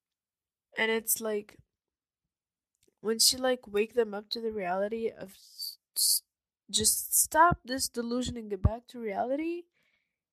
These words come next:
you're, you're then, you know,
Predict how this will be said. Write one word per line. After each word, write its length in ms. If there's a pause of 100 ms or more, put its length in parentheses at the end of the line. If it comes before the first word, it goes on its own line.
(920)
you're, 300 (340)
you're 260
then, 460 (840)
you 140
know, 420